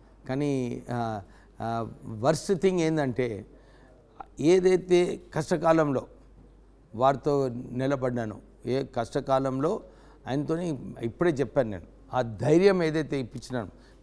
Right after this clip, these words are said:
that was my biggest contribution. కానీ ఆయన ఆ దాన్ని విలువ లేకుండా బిహేవ్ చేయడం నాకు ఫస్ట్ టైమ్ నేను, ఆ, బాధపడ్డాను actually.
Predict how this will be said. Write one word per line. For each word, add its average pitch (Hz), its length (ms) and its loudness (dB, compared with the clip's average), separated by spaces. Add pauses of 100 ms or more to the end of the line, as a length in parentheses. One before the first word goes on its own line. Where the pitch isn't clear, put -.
that 147 140 0
was 190 140 4
my 170 120 0
biggest 151 360 0
contribution. 110 580 -6 (540)
కానీ 180 380 2 (160)
ఆయన 170 180 0
ఆ 165 540 2 (760)
దాన్ని 165 720 2 (240)
విలువ 139 500 2
లేకుండా 160 760 0 (280)
బిహేవ్ 143 340 0
చేయడం 143 320 -2
నాకు 117 440 -4 (460)
ఫస్ట్ 143 200 -6
టైమ్ 180 320 0
నేను, 127 480 -2 (440)
ఆ, 120 120 -2
బాధపడ్డాను 131 600 2 (140)
actually. 107 260 -8